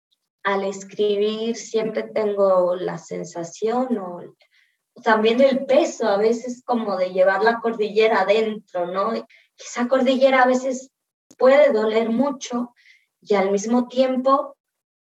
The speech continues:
este conflicto de sentir cierta hipocresía, porque al fin y al cabo yo no he sido, digamos,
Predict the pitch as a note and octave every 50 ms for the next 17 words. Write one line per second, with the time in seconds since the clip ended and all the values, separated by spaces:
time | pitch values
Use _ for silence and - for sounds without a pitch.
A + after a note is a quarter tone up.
0 | _ _ _ - F#3 F3 - - _ - B3 B3 B3 - - A#3+ A#3+ A#3 A#3 -
1 | B3+ B3+ B3 - - - C4 C4+ C4 B3 - - - - - F3+ F#3 F#3 F#3 -
2 | A3 A3+ A3+ - - - B3 B3 A#3 A#3+ - - - G3+ G3 F#3+ F#3 F#3 F3+ -
3 | G3+ G3+ G3+ G#3 - F3+ F#3 - - - C4 C4+ C4+ B3+ A#3+ - - B3+ C4 -
4 | _ _ - - - - - _ _ _ _ _ _ _ _ _ - G#3+ G#3+ -
5 | - - - G3 F#3 F3+ F3 - G#3+ G3+ A3 A3+ A#3 A#3 A#3 A#3 A#3 - - B3
6 | B3 A#3+ A#3+ A#3+ B3+ C#4 D4+ - - _ _ _ _ _ _ _ _ _ _ _
7 | _ _ _ - G3+ F#3+ - A3+ A#3 B3 C4 C4+ C4+ C4 A#3+ - - - - -
8 | B3+ B3+ B3 A#3+ B3 B3 A#3+ A#3 A3 G#3 A3 A3+ A3 A3+ A#3 A#3+ A#3+ - - -